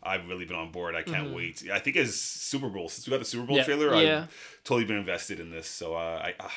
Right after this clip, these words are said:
Speaker 1: I can't wait. We just gotta get some toys over here.
Speaker 2: Yeah. Uh, so the Rotten Tomatoes score dropped.
Speaker 3: Ooh.
Speaker 2: Yeah. So, okay, I, I, I
Speaker 3: I've not
Speaker 2: took a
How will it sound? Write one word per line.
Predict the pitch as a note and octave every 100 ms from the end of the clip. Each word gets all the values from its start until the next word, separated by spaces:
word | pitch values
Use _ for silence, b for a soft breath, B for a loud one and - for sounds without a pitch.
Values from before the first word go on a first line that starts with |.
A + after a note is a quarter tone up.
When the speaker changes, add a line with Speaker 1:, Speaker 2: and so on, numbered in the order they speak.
| -
Speaker 1:
I | -
can't | - E2+ G2
wait. | G#2+
We | F#2
just | -
gotta | G#2
get | G2 G2
some | F#2+
toys | - C3+ G#3+ B2
over | F#2+
here. | F2 E2 F#2+
Speaker 2:
Yeah. | C#3+ D3 F3 C4 F3+ D3+ -
Uh, | D#3+ E3
so | E3 G#3+
the | G3
Rotten | A3 A#3
Tomatoes | - G#3 D#4+ F#4+
score | - C#3 C3+
dropped. | B2+ B2 B2 - -
Speaker 3:
Ooh. | C#3 B3 B3+ C#3 A2+ A2 A2
Speaker 2:
Yeah. | - D#3+ G#3+
So, | F#3 F3+ E3 D#3
okay, | D#3 D#3+ D#3+
I, | D#3 C#3 D#3 D#3+
I, | G3+
I | F#3
Speaker 3:
I've | D3 D3+
not |
Speaker 2:
took |
a | E3